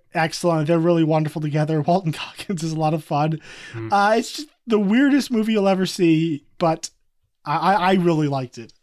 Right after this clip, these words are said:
Speaker 2: Yeah, that was one that I heard, like, I, I was sold from the trailer. I'm like, "I, I, this is something that I need to see," and I still
Speaker 1: <laughs>
Speaker 2: plan on seeing it. Uh, but then, like, the reception was kind of what you're saying, where it's like,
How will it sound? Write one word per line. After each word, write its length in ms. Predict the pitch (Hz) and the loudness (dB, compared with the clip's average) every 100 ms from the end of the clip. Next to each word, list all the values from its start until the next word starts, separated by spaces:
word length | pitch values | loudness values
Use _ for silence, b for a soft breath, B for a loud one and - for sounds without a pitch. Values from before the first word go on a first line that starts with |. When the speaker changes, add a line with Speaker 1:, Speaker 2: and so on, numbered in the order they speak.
| b b b b | b b b b
Speaker 2:
Yeah, 220 | 117 110 | -4 -4
that 280 | 117 160 175 | -2 -2 0
was 180 | 190 165 | 0 0
one 280 | 165 170 165 | 0 0 0
that 120 | 143 | 0
I 180 | 135 127 | 0 0
heard, 380 | 131 135 131 | 0 -2 -2
like, 320 | 131 127 123 B B B | -2 -4 -4 B B B
I, 140 | 202 | -2
I 200 | 247 196 | -2 0
was 220 | 220 151 - | 0 0 0
sold 360 | 151 131 123 | 0 0 -2
from 160 | 139 117 | -4 -6
the 60 | |
trailer. 480 | 110 - 120 110 107 | -6 -4 -2 -2 -2
I'm 160 | 117 120 | -2 -2
like, 180 | 117 113 | -4 -4
"I, 300 | 123 123 - - | -4 -6 -10 -8
I, 260 | 135 139 139 | -4 -4 -4
this 260 | 139 151 | -6 -8
is 100 | 151 | -6
something 300 | 156 139 131 | -6 -4 -2
that 100 | 120 | -2
I 80 | 117 | -2
need 260 | 113 117 110 | -2 -4 -4
to 100 | 120 | -6
see," 280 | - 113 117 | -4 -4 -2
and 100 | 143 | 0
I 80 | |
still 300 | 151 - 156 131 | -2 0 -2 -2
Speaker 1:
<laughs> 100 | 190 | -2
Speaker 2:
plan 220 | 139 127 | 0 0
on 180 | 120 117 | -2 -6
seeing 480 | - 131 117 117 | -4 -2 -2 -4
it. 360 | 113 117 - - | -6 -6 -6 -8
Uh, 520 | 131 117 113 - 127 - _ _ | -4 -2 -2 -4 -6 -10 _ _
but 220 | 131 131 131 | -6 -4 -2
then, 200 | 156 165 | -2 0
like, 260 | 156 - | -2 -4
the 100 | 143 | -4
reception 600 | 143 135 - 156 156 165 | -2 -2 -2 -4 -4 -6
was 140 | 139 131 | -6 -4
kind 140 | 143 | -4
of 60 | 135 | -2
what 100 | 135 | -4
you're 80 | |
saying, 240 | 131 160 170 | -4 -4 -2
where 100 | 123 | -4
it's 120 | 120 | -2
like, 240 | 127 - | -4 -4